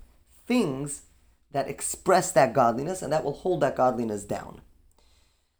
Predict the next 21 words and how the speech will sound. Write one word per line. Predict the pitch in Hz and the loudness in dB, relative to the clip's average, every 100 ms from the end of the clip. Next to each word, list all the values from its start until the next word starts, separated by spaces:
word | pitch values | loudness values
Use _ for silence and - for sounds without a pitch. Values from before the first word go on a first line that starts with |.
| _ _ _ _ | _ _ _ _
So | - - 147 | -8 -2 0
yesterday | 135 214 - 208 | 2 0 2 4
we | 170 | 4
spoke | 160 170 | 4 2
about | 156 131 - | 6 4 4
Torah. | 123 92 98 98 - | -4 -4 -6 -8 -12
We | 110 | -6
said | 117 - | -6 -4
Torah | - 185 392 165 143 113 104 - | 0 4 6 6 6 4 0 -6
is | 120 | -4
the | 139 | -2
most | 139 135 135 - - _ _ | 0 -2 -4 -14 -20 _ _
intimate | 214 226 185 147 113 110 | -4 -4 -4 -4 -4 -6
and | 110 | -8
deepest | 139 190 151 - | -8 -4 -4 -2
part | - 151 | 4 6
of | 131 | 6
Hashem. | 110 - 90 85 - _ _ _ | 2 -2 -6 -6 -8 _ _ _
It's | _ | _
Hashem's | - - 156 123 | -12 -6 -6 -6
deepest | - 180 156 127 - - - | -8 -4 0 0 -2 -8 -14